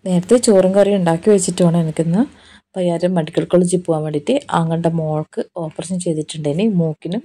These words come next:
അതേപോലെ ചെവിക്കും തൊണ്ടക്കും. ഏഹ്, തൊണ്ടക്ക് ടോൺസസിൻ്റെന്ന്, മൂക്കിൽ ഒരു കുരു ഉണ്ടേനി. അപ്പം അതിൻ്റെ ഇൻഫെക്ഷൻ കൊണ്ട് ചെവിയിൽ പാടടങ്ങിയിട്ട് ചെവി കേൾക്കാൻ കുറവുണ്ടേനി.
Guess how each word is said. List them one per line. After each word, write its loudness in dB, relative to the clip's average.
അതേപോലെ -4
ചെവിക്കും -2
തൊണ്ടക്കും. -8
ഏഹ്, -2
തൊണ്ടക്ക് 0
ടോൺസസിൻ്റെന്ന്, 0
മൂക്കിൽ 4
ഒരു 4
കുരു -2
ഉണ്ടേനി. -4
അപ്പം -16
അതിൻ്റെ -2
ഇൻഫെക്ഷൻ -2
കൊണ്ട് -4
ചെവിയിൽ 0
പാടടങ്ങിയിട്ട് -4
ചെവി 0
കേൾക്കാൻ 2
കുറവുണ്ടേനി. 0